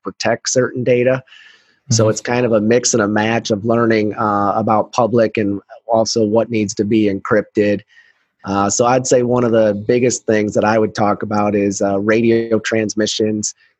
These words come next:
Speaker 1: And are they broadcasting in the clear? Are they being encrypted? And making sure that we're protecting,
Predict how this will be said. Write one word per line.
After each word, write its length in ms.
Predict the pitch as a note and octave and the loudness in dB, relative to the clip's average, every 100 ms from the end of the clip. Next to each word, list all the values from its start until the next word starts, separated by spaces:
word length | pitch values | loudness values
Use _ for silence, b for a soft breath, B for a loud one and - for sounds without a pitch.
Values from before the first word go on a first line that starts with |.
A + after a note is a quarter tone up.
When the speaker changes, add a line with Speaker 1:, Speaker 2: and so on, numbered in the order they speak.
| - | -6
Speaker 1:
And 460 | G#2+ G#2+ G#2+ G#2+ G2 A#2 | -2 0 0 -2 -2 0
are 160 | A2 | 2
they 100 | G#2+ | 2
broadcasting 720 | G2+ A2 A2 G#2+ A2+ G#2+ A2+ | 2 0 0 0 -2 0 -2
in 140 | G#2+ G2+ | 0 -2
the 80 | G2 | -2
clear? 520 | - A2+ A2 A2 G#2+ | 0 2 4 4 2
Are 80 | G#2 | 2
they 140 | G2+ G2+ | 2 0
being 300 | A2 G#2+ G2+ | 0 0 -2
encrypted? 720 | G2+ - G#2+ - G#2+ G#2 G2+ | -4 0 -2 0 0 0 0
And 140 | G2+ | 0
making 360 | A2+ A#2 A#2 A2+ | 0 0 0 -2
sure 400 | - A#2+ A#2 A2+ | -2 0 2 2
that 160 | - | 0
we're 180 | A#2 G#2 | 2 0
protecting, 720 | - A2+ - A#2 - A#2 G#2 | 0 -4 0 -2 0 -2 0